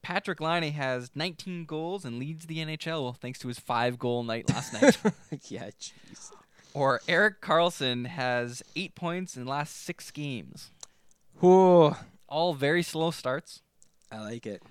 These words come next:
Speaker 1: A lot of people dropped players. A lot of people traded these players away.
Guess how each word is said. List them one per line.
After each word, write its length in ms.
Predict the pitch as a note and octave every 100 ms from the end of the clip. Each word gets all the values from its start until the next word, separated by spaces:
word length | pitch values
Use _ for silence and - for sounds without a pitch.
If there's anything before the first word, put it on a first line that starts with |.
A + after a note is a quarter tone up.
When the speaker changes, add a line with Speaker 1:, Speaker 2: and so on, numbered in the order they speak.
| -
Speaker 1:
A 120 | -
lot 180 | C3+ D3
of 80 | D#3+
people 320 | E3+ D3+ C3+
dropped 580 | C3 C3+ C#3 F#3+ - -
players. 320 | F3 F#3+ G3
A 40 |
lot 60 | C#3
of 40 |
people 220 | C3+ C3 A#2+
traded 360 | - C#3 D#3
these 140 | D#3+ D#3
players 340 | D3 D3+ D3
away. 300 | C#3+ D3